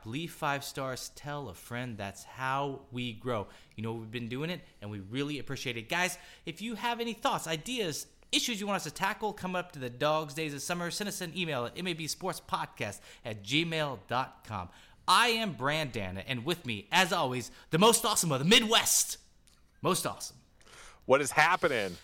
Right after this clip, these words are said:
Speaker 1: What's up, player? I was
Speaker 2: What
Speaker 1: trying to
Speaker 2: is happening, people? That was an introduction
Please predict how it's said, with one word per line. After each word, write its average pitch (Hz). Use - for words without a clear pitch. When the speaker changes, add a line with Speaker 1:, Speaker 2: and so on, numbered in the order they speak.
Speaker 1:
What's 117
up, 156
player? 151
I 156
was 151
Speaker 2:
What 190
Speaker 1:
trying 285
to 147
Speaker 2:
is 180
happening, 139
people? 113
That 139
was 113
an 117
introduction 117